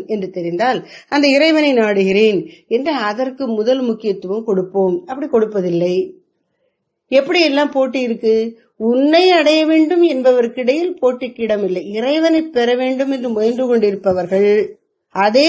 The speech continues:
முயற்சியில் ஈடுபட்டுள்ள மற்றவர்களோடு போட்டி போட மாட்டார்கள். அங்கு போட்டிக்கு தேவையில்லை.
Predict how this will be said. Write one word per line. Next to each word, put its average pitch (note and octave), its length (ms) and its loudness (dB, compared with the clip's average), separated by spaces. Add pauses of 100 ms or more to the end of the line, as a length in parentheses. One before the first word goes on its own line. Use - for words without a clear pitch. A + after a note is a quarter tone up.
முயற்சியில் C#4+ 680 2
ஈடுபட்டுள்ள B3+ 680 0
மற்றவர்களோடு G3+ 960 0 (340)
போட்டி D#4+ 340 2
போட A3+ 240 0
மாட்டார்கள். F3+ 720 -6 (120)
அங்கு A#3 240 -4
போட்டிக்கு B3+ 500 -2
தேவையில்லை. G#3 720 0